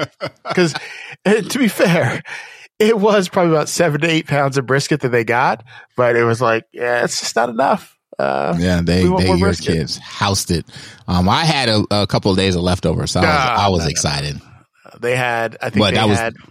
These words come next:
Speaker 2: uh, two breakfast sandwiches with brisket on it, and it was done.
Speaker 1: Yeah, no, I had a couple of days, but, you know, my, my daughter and wife, they had it the first day, but they're not big on leftovers, so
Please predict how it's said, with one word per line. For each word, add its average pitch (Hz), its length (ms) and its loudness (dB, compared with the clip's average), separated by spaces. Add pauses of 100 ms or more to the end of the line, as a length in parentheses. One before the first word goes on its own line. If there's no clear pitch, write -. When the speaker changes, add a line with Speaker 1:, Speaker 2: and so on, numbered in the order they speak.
(420)
Speaker 2:
uh, 107 140 -2
two 151 380 2
breakfast 131 440 -4
sandwiches 123 460 -4
with 113 160 -4
brisket 120 340 -2
on 113 160 0
it, 113 140 -2
and 110 180 -8
it 110 60 -4
was 104 140 -6
done. 92 300 -6 (420)
Speaker 1:
Yeah, 92 300 0 (120)
no, 92 140 0
I 98 240 2
had 120 140 2
a 98 40 0
couple 95 260 0
of 92 60 0
days, 92 320 2
but, - 240 -2 (300)
you 101 140 2
know, 87 280 2
my, 92 240 0
my 95 160 0
daughter 90 600 2
and 85 360 -2 (100)
wife, 90 400 0 (160)
they 87 220 0
had 110 220 0
it 92 100 -2
the 92 80 0
first 104 300 2
day, 104 140 4
but 90 120 0
they're 98 100 0
not 90 200 -2
big 87 160 0
on 85 160 -2
leftovers, 87 580 -2
so 78 240 -4